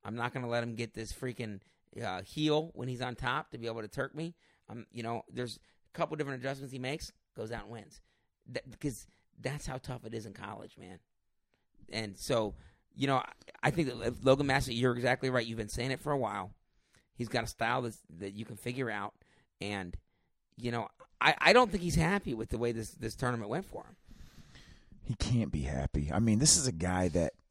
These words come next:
Speaker 2: had a phenomenal freshman season, placing third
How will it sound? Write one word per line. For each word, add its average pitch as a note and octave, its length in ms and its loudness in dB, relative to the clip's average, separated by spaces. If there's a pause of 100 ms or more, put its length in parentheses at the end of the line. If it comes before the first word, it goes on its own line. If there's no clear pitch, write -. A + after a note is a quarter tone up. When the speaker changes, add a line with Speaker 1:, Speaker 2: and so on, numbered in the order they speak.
Speaker 2:
had G#2 300 2 (360)
a G2+ 80 4
phenomenal F#2+ 840 8
freshman F#2 840 6
season, E2 640 2 (240)
placing A2+ 400 10
third G2+ 500 6